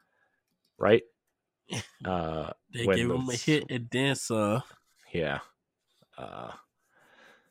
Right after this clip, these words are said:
Speaker 1: so that's awesome. Uh, let's see here. I'm trying to see. Uh, Nintendo also confirmed that what we all expected, writing in its report, the Super Mario Brothers movie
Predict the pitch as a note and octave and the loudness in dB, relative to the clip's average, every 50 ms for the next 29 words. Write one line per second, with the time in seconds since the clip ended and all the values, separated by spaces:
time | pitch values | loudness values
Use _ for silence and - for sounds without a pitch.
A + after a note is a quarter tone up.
0 | _ _ _ _ _ _ _ _ _ _ _ _ _ _ _ _ _ _ _ _ | _ _ _ _ _ _ _ _ _ _ _ _ _ _ _ _ _ _ _ _
1 | - - G2+ F2 E2 D#2 - C#2 - - - - - - - - _ _ _ _ | -2 0 2 2 2 2 2 -2 -2 -2 -6 -6 -8 -12 -16 -20 _ _ _ _
2 | _ _ _ _ _ _ _ _ - - - _ _ _ _ _ _ _ _ _ | _ _ _ _ _ _ _ _ -20 -20 -20 _ _ _ _ _ _ _ _ _
3 | _ _ _ _ _ _ _ - G#2+ A2+ A#2 A#2 A#2 A2+ A2+ A#2 A2 - - - | _ _ _ _ _ _ _ -6 -4 -2 0 0 -2 0 -2 -2 -4 -4 -4 -2
4 | F#2+ F#2 D#2+ E2+ F2+ E2 E2 E2 E2 D#2+ - - - - - _ _ _ _ _ | -2 -2 0 0 0 0 2 0 0 -2 -4 -10 -18 -20 -20 _ _ _ _ _
5 | _ _ _ _ _ _ _ _ _ _ _ _ _ _ _ _ _ _ _ _ | _ _ _ _ _ _ _ _ _ _ _ _ _ _ _ _ _ _ _ _
6 | _ _ _ _ _ _ _ _ _ _ _ _ _ _ _ _ _ _ _ _ | _ _ _ _ _ _ _ _ _ _ _ _ _ _ _ _ _ _ _ _
7 | _ _ _ _ - G2 F#2+ - G#2 G2+ F#2+ F2+ E2+ - - F#2+ F#2 F2+ F2+ F2 | _ _ _ _ -10 -10 -4 2 4 4 4 4 0 0 0 2 4 4 4 4
8 | F2 F2 F2 D#2 - - _ _ _ _ _ _ _ _ _ _ _ _ _ _ | 4 4 2 0 -2 -8 _ _ _ _ _ _ _ _ _ _ _ _ _ _
9 | - G#2 G2 F#2+ F2+ E2 C#2 B1 G2+ A2 G#2 - A#2 A#2+ A#2+ G#2 F#2 G#2 - - | -4 -2 -2 0 -2 -2 -4 -2 -2 -2 2 2 4 6 6 6 6 4 2 2
10 | G2 G2+ G2 - - G#2 G2 F#2+ F#2+ G2 - - _ _ - G2+ G#2 F2+ F#2 G2 | -4 -4 -4 2 4 4 4 4 2 2 0 0 _ _ 2 4 4 6 6 6
11 | F#2 F2+ F2+ - - - F#2 - - F#2+ F2+ F2+ F#2 F2 F2+ F2+ F2+ F2+ F2+ F2 | 4 4 2 0 0 -2 -2 0 0 -2 2 4 4 6 6 4 2 0 -2 -2
12 | F2 - - F2+ E2 - F#2+ F2 - - - - A2 G2 G2+ G2+ G2 F#2+ F#2+ F#2 | -4 -4 -6 -6 0 2 2 2 2 -2 -4 -2 -2 0 2 4 4 6 6 6
13 | F2+ G2 F#2+ F#2 F2+ E2+ F2 F2+ F2+ G2 G2+ G2+ F#2+ F2+ G2 F#2 F#2 F2+ F2+ - | 6 6 4 4 2 0 -6 -8 -2 0 0 2 2 2 0 2 2 0 0 -2